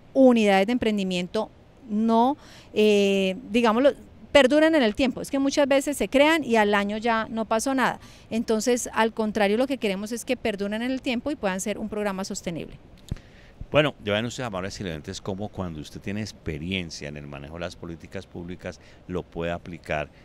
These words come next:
Speaker 2: no solamente en el presente, sino hacia el futuro. Mariluz lo aplicó en el pasado, en la Secretaría de Bienestar, y ahora lo quiere aplicar como diputada a la Asamblea para que los cuarenta y dos municipios del Valle del Cauca tengan ese programa que fue tan exitoso en el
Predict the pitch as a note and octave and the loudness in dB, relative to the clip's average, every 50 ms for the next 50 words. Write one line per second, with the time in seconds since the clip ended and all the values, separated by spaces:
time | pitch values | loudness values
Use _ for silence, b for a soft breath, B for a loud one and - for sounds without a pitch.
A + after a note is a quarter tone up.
0 | B B - - F#2 F2 - G#2 G#2 G2 F#2+ G2 G2 - - G#2 G2 G2 F2+ D#2+ | B B -16 -14 -12 -12 -10 -8 -8 -8 -8 -8 -10 -10 -10 -10 -8 -8 -10 -12
1 | - - D2+ D2+ D2+ D#2 C#2+ C#2 - - E2 D#2+ D2+ C#2+ C#2 D2 D#2+ D2+ - - | -12 -10 -10 -10 -10 -12 -14 -14 -16 -16 -14 -14 -14 -16 -16 -14 -16 -16 -16 -16
2 | D2+ D2 - - A2 F#2+ - - b b b b b b b - - - - - | -20 -16 -12 -10 -10 -10 -10 -12 b b b b b b b -20 -20 -20 -12 -10
3 | E2 D#2 D2+ C#2 C#2+ D2 D2 E2+ F#2 F#2 - - E2 D#2 - E2 D#2+ D#2 D#2+ E2+ | -10 -8 -8 -10 -10 -12 -10 -8 -10 -10 -10 -12 -16 -14 -12 -12 -12 -10 -10 -12
4 | E2 - - - D2 - - D#2+ D2+ D2 D2+ F2+ G#2 G2 F#2 - - D#2 D2 C#2+ | -14 -12 -10 -10 -8 -8 -8 -8 -6 -6 -6 -8 -8 -12 -12 -12 -14 -14 -14 -14
5 | D2 D#2 D2 C#2 C#2 - - D2 C2+ C#2 C#2+ D2 D#2 D#2+ E2+ F2 E2+ - - - | -14 -16 -16 -16 -16 -14 -14 -14 -12 -12 -12 -12 -12 -12 -12 -14 -14 -12 -10 -8
6 | F2 E2+ B B B B B - - D#2+ D#2 D#2 D#2+ D#2+ E2+ E2 - - - D#2+ | -8 -8 B B B B B -16 -10 -8 -6 -6 -4 -6 -6 -8 -10 -12 -12 -12
7 | D2+ D2+ D2+ - - D#2 - - D#2 C#2+ - - D#2+ D#2 D2+ D#2 D#2+ D2 - D2 | -10 -10 -12 -12 -14 -16 -14 -12 -12 -12 -12 -14 -16 -14 -12 -12 -14 -14 -16 -18
8 | D2 - D2 D2 D2+ D#2 D#2+ D#2+ - F2 E2 E2 E2 D#2+ B B B B B - | -16 -12 -10 -8 -8 -8 -8 -10 -10 -12 -10 -10 -12 -12 B B B B B -14
9 | - E2+ E2+ D#2+ - - D#2+ D2+ D2+ - - - D#2 D2+ D2+ D2+ D2 - - D2 | -10 -8 -8 -8 -8 -12 -14 -14 -14 -16 -14 -14 -12 -12 -12 -14 -16 -14 -14 -14
10 | D2 D#2 F#2 G2+ F#2 F#2 F#2 - - F#2 F2 F#2+ F2+ F2 F2 F2+ F2 F2+ F2 E2+ | -12 -12 -14 -14 -16 -16 -16 -14 -14 -14 -12 -14 -14 -12 -12 -12 -12 -12 -14 -14
11 | - F2+ E2+ D#2+ - F2+ F2 B B B B - - - E2 E2 E2 E2+ E2+ E2+ | -12 -12 -12 -12 -12 -16 -18 B B B B -18 -12 -12 -10 -8 -8 -8 -10 -10
12 | D#2+ F#2 F2 - - E2 D2 D2+ D#2 D2 D2+ D2+ D2 - - D2 C#2 C2 B1+ - | -12 -16 -18 -16 -16 -16 -12 -12 -12 -12 -12 -14 -16 -18 -16 -16 -16 -16 -16 -18
13 | - D#2+ D#2 D2+ - - F2 E2+ F2 F2 E2 - - - D2+ - - E2+ E2 F2 | -16 -14 -14 -14 -10 -10 -10 -8 -8 -10 -14 -14 -18 -18 -18 -12 -10 -10 -10 -10
14 | G2 G2 F#2+ G2 F#2+ | -12 -14 -14 -14 -14